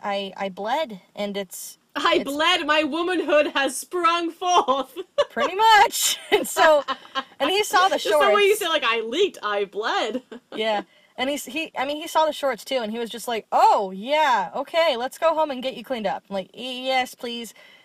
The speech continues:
Speaker 1: So, thank God for a really res-, like, responsible and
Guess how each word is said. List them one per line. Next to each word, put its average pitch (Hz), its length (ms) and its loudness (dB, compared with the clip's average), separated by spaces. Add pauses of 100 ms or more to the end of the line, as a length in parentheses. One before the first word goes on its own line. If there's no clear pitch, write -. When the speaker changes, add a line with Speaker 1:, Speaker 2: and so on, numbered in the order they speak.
(100)
Speaker 1:
So, 254 500 2 (540)
thank 277 260 -4
God 190 320 0
for 190 360 -4
a 190 120 -4
really 190 240 -6
res-, 196 240 -14 (120)
like, 202 240 -6
responsible 202 840 -4
and 185 420 -8